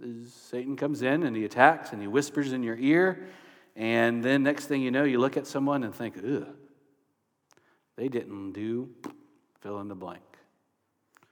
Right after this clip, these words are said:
I know growing up, uh, in the church,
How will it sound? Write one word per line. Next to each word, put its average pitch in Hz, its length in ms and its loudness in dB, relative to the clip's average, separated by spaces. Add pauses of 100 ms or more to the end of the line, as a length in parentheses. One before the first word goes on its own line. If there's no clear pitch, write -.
(580)
I 101 80 -10
know 113 260 0
growing 117 480 2
up, - 520 0
uh, 107 280 -4 (320)
in 107 80 -14
the 104 120 -10
church, 147 440 -4